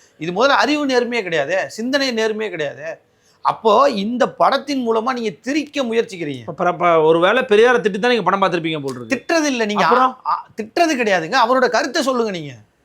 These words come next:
Speaker 1: நீங்க ஒரு படத்தை ஆவணப்படுத்தி ஒரு, ஒரு நிகழ்வை வச்சு நீங்க பு-, புனைவா எழுதுறீங்க அப்படின்னா, புனைவா நீங்க எழுதலாம், கருத்தை புனைய முடியாது. நீங்க புனைவு கதைன்னு சொல்லிட்டீங்கன்னா,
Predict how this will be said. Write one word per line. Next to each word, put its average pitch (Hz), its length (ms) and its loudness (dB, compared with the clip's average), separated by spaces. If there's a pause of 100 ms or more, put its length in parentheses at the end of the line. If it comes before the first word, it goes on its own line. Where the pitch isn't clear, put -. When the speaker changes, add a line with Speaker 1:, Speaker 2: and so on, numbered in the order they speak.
(500)
Speaker 1:
நீங்க 202 680 4
ஒரு 196 180 2
படத்தை 240 420 2
ஆவணப்படுத்தி 170 1120 -2
ஒரு, 165 180 -2
ஒரு 156 160 0
நிகழ்வை 226 340 0
வச்சு 202 240 -2
நீங்க 180 180 -8
பு-, 147 200 -16 (340)
புனைவா 240 300 2 (120)
எழுதுறீங்க 190 480 -2
அப்படின்னா, 131 600 -6 (340)
புனைவா 254 340 2
நீங்க 220 200 0
எழுதலாம், 196 480 0
கருத்தை 226 360 0
புனைய 220 300 -2
முடியாது. 156 500 -2 (460)
நீங்க 175 220 -4
புனைவு 254 360 0
கதைன்னு 220 460 0
சொல்லிட்டீங்கன்னா, 185 720 -8